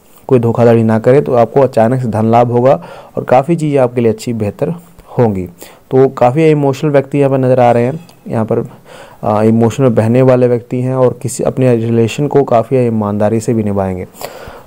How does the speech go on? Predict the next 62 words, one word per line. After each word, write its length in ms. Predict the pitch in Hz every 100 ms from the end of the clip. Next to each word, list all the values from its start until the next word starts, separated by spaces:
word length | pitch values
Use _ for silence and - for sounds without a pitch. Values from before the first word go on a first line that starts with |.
| -
तो 100 | 143
दो 240 | 135 127 180
major 320 | 185 175 180
यहाँ 180 | 170 160
पर 120 | 165
पीरियड 380 | - 143 139 147
यहाँ 180 | 143 131
पर 120 | 139
दिख 200 | 131 139
रहे 140 | 135
हैं, 160 | 131 139 - _ _ _ -
कम 140 | 127
से 140 | 131
कम 160 | 135 127
चालीस 380 | 127 117 131 131
अड़तीस 300 | 120 131 127
के 100 | 131
बीच 300 | 123 117 139
में 100 | 131
और 120 | 127
एक 120 | 120 - -
पैंतालीस 420 | 120 110 110 120
अड़तालीस 380 | 120 110 107 117
के 120 | 135
बीच 240 | 123 120 120
में। 120 | 135 - - - - -
और 300 | 107 110 110
health 320 | - 147 156
related 280 | 156 151 147
problem 360 | 143 135 131 135
यहाँ 140 | 127
पर 80 | 127
आपको 240 | 123 -
देखने 280 | 117 117 120
को 100 | 120
मिली, 200 | 117 120
जिस 140 | 117 117
चीज़ 220 | 117 110
में 100 | 110
मैंने 160 | 104
आपको 160 | 107 110
बताई। 380 | 107 90 90 90 - - - - -
Accident 360 | 107 - 139 139
वगैरह 200 | 135 139
होने 220 | 131 131
की 80 | 131
चांसेस 360 | 127 120 123 131
यहाँ 180 | 127
पर 100 | 117
नज़र 220 | 120 120 120
आ 100 | 117
रहे 100 | 127
हैं, 60 |
तो 80 | 127
आप 120 | 120
गा-, 300 | 120 110 110
गाड़ी 200 | 110 113
वगैरह 260 | 120 120 117
आप 100 | 117
ध्यान 280 | 107 113 123
से 60 |
चलाएं। 280 | 127 120